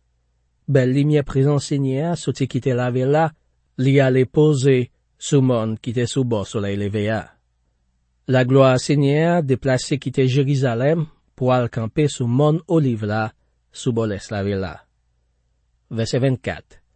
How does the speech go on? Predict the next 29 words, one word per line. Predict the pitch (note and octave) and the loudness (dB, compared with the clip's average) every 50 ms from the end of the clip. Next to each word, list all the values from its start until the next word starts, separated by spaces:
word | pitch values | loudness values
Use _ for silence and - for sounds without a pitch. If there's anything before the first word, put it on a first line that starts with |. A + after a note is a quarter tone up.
| _ _ _ _ _ _ _ _ _ _ _ _ _ - | _ _ _ _ _ _ _ _ _ _ _ _ _ 0
Nan | D3+ D#3 E3+ E3+ E3+ D3 | 4 4 6 6 4 4
vizyon | D#3+ F#3 F3+ E3+ C#3+ C3 C3+ C3+ C3+ C#3 D#3 F3 F#3 | 4 2 2 2 2 2 2 2 2 2 2 0 0
an | F3 - | 0 0
toujou, | D3+ C#3 C3 B2+ C3 D3 E3 F3 F3 F3 E3 _ _ _ _ _ _ _ _ _ - D3 | -2 -2 0 0 0 0 2 2 2 2 0 _ _ _ _ _ _ _ _ _ 0 2
mwen | D3 D3+ C#3+ C#3+ C#3 | 4 4 4 4 2
wè | D3 E3 F3 F3 E3+ E3 E3 E3+ - _ _ - D3 | 4 4 6 6 8 6 6 4 2 _ _ -8 -4
lespri | C3+ C#3 D3 - - - - D#3+ D#3+ | -2 -2 -2 -2 -2 -2 -2 0 0
Bondye | E3 F3 E3+ C#3+ D3+ C#3+ C3 | 0 0 -2 0 0 0 0
a | A#2+ | -2
pran | - - A#2+ C3+ D#3 E3+ F3 F3 | -4 -4 -2 0 2 2 2 0
m, | D3+ - _ _ _ _ _ _ _ _ _ _ - C#3+ | -4 -8 _ _ _ _ _ _ _ _ _ _ 0 2
li | D3+ D3+ | 2 4
mennen | D3 D3+ D3 D3+ E3+ F3 E3 | 4 4 2 4 2 2 2
m | C#3+ | -2
tounen | - E3 D3+ D3 D3 D#3 E3 E3 D3 | -2 0 0 0 2 0 0 0 0
lavil | B2+ B2 A#2+ C3+ D3+ D#3 D3 C#3+ C3 | -2 -2 0 0 0 0 0 0 0
Babilòn | C3+ C3 B2+ C#3 C#3 C#3+ D3 D3+ D3 C#3+ C#3 C#3 _ - | 0 0 0 0 0 2 2 2 2 2 -2 -6 _ -4
nan | - B2+ C3 C3 | -2 0 2 4
mitan | C#3 C#3 - - C#3+ C3+ | 2 2 2 2 0 2
moun | C#3+ C#3+ C3+ B2 | 2 2 0 0
yo | A#2 | -2
te | - B2 A2+ | -4 -4 -4
depòte | A#2 A2 A#2 A#2 A2+ - A#2 A2+ | -4 -2 -4 -6 -4 -2 -2 -2
yo. | A#2 A#2+ G#2+ G2 _ _ _ _ _ _ _ _ _ _ _ _ _ _ _ _ _ _ - | 0 -2 -2 -4 _ _ _ _ _ _ _ _ _ _ _ _ _ _ _ _ _ _ -2
Lè | B2 B2 A#2+ | -2 -2 -2
fini, | - C#3 B2+ C3 C3+ C#3+ D3 D3 C#3+ C#3+ - _ _ _ _ _ _ _ _ _ _ - | -2 -2 -2 0 2 2 2 2 0 -2 -6 _ _ _ _ _ _ _ _ _ _ -4
vizyon | B2 C#3 C3+ A#2 B2 A#2 A2 G#2+ | -2 -2 -2 0 -2 -4 -4 -4
an | G#2+ G#2+ | -6 -8
disparèt. | A2 - - - B2+ A#2 A2 B2 B2 A2 F#2 _ _ _ | -10 -10 -10 -6 -4 -4 -2 -2 -4 -4 -6 _ _ _